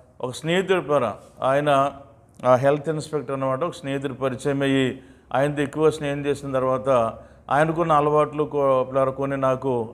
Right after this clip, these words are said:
అలవటం జరిగిందన్నాను. ఆయనకున్న అలవాటు ఏంటంటే ఉదయం నుంచి తాగుతూ ఉంటాడు.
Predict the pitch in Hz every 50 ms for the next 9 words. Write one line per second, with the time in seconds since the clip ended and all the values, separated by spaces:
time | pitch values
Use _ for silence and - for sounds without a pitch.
0 | - - 131 135 135 139 135 - 147 151 143 131 127 120 127 123 120 113 110 107
1 | - - - _ - _ _ - 139 160 170 170 170 170 165 165 165 170 175 165
2 | 170 170 165 156 147 156 165 170 170 151 - 160 151 147 151 156 151 156 151 147
3 | 143 127 127 104 - - - -